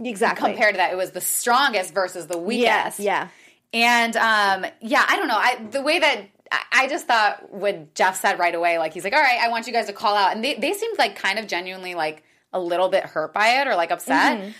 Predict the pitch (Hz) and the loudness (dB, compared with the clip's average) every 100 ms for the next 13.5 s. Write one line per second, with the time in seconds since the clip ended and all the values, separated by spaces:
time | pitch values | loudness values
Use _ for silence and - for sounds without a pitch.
0 | - 262 240 - 254 240 226 208 226 220 | 0 2 2 -2 -2 0 0 -2 -2 0
1 | 202 202 196 185 175 196 202 175 156 202 | 0 0 -2 0 0 0 -2 -6 -4 -6
2 | 190 180 180 175 175 165 180 170 175 175 | -2 2 2 2 -2 -2 -4 -4 -8 -2
3 | 160 160 156 147 165 147 147 - 170 156 | 0 2 0 0 -6 -6 -6 -8 -10 -12
4 | - _ 165 165 - - 165 80 57 - | -16 _ -14 -14 -20 -8 -6 -6 -10 -20
5 | - - - - 214 196 170 156 - 208 | -20 -20 -20 -2 0 2 0 -6 -12 -2
6 | 240 254 254 285 294 214 240 233 - - | -2 -2 -2 2 2 0 -8 -8 -8 -8
7 | 262 196 247 254 254 208 - 269 214 175 | -8 -4 -2 -2 -2 -12 -10 -6 -4 -2
8 | 165 170 170 156 160 156 156 156 170 160 | -2 -4 -10 -6 -4 -2 -2 -2 0 0
9 | 151 - _ _ _ _ 180 156 - - | -2 -4 _ _ _ _ -16 -12 -8 -6
10 | 233 220 208 208 - - 190 175 170 170 | 0 0 0 -4 -10 -4 2 4 2 0
11 | - 170 165 175 175 165 185 165 156 156 | -6 -8 -6 -4 -4 -4 -2 -2 -2 -6
12 | - - - 220 226 233 254 - 202 202 | -20 -12 -2 0 0 0 -2 0 -2 -2
13 | 208 196 185 175 | -4 -8 -6 -6